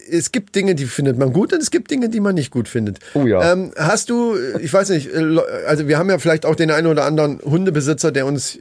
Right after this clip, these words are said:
Speaker 1: hier ab und zu mal zuhört. Ähm, und wir beide haben ja auch Hunde.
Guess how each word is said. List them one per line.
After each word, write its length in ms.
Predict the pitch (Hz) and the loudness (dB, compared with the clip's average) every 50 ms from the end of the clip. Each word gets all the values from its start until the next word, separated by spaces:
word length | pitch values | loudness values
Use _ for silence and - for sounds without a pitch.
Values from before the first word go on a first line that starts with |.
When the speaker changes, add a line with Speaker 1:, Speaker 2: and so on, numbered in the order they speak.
| - - | -12 -10
Speaker 1:
hier 460 | 127 123 139 147 139 139 135 127 - - | -6 -2 0 2 2 2 2 0 -2 -4
ab 140 | - 123 120 135 | -6 -8 -6 -6
und 40 | 127 | -6
zu 120 | - 131 | -4 -2
mal 120 | 135 131 120 | -2 -2 -2
zuhört. 440 | - - 147 143 160 180 202 - - - - - - - - - - _ _ - | 0 -2 0 2 2 2 0 -2 -8 -16 -20 -20 -20 -20 -20 -20 -20 _ _ 2
Ähm, 320 | 151 165 170 170 170 165 - | 4 4 4 4 2 0 -2
und 160 | - 170 147 160 | -2 0 2 2
wir 100 | 170 156 | 2 2
beide 280 | 131 156 156 160 160 151 | 4 2 4 4 4 2
haben 140 | 156 160 175 | 2 2 2
ja 80 | 175 | 2
auch 180 | 170 208 - - | 2 2 2 0
Hunde. 280 | 151 127 113 107 95 | 0 0 0 0 -2